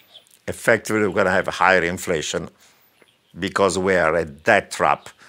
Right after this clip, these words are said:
There is so much debt in the system that if you raise interest rates enough to fight inflation, not only you cause a recession, you also cause a debt crisis.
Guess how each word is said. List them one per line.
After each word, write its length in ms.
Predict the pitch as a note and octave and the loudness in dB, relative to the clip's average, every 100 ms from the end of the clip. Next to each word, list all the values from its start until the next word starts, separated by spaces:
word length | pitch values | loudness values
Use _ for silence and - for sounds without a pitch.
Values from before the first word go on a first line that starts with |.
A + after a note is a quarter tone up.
| - _ | -20 _
There 120 | D#2+ | -8
is 120 | D#2 | -4
so 280 | - - B2 | -2 0 0
much 320 | B2+ A2 - | 0 -2 -4
debt 340 | F2 F#2 D#2+ - - | 2 2 2 -6 -8
in 120 | G2 | -6
the 100 | E2+ | -4
system 680 | - A#2+ G#2 - F2 G2+ - - - - - _ _ _ | -2 -2 -2 -2 -4 -6 -10 -18 -20 -20 -20 _ _ _
that 200 | F2+ E2+ | -4 -2
if 180 | F#2 - | -4 -4
you 140 | F#2 | -2
raise 380 | E2 A2 B2 G2 | 0 2 2 0
interest 520 | G#2 G2+ F2+ F2+ - | -4 -6 -4 -4 -2
rates 240 | G2 F2+ F2+ | -2 0 -2
enough 460 | F2+ G2 F#2+ - - - _ | -2 0 0 -2 -14 -20 _
to 80 | - | -12
fight 340 | - A2+ A2 G#2 | 0 2 2 0
inflation, 800 | F#2+ G#2 G#2 G2 F#2 F#2+ B2+ - _ _ _ _ _ _ | -4 0 0 0 -4 -4 -8 -14 _ _ _ _ _ _
not 280 | F2+ B2+ - | 0 2 2
only 180 | A#2 G2+ | 2 0
you 80 | F2+ | 0
cause 220 | - F#2 | 2 2
a 100 | F2 | 2
recession, 800 | F2 - G2 G#2 - B2 C#3 - _ _ _ - | 2 2 2 2 0 -2 -4 -14 _ _ _ -6
you 100 | F#2 | -4
also 220 | F#2 - | -4 -4
cause 260 | G2 E2+ | -2 -2
a 60 | E2 | -2
debt 400 | D2+ A2+ F#2 - | -2 2 2 0
crisis. 720 | - D#2 C#2 D#2 D#2+ - | -2 0 -2 -4 -8 -8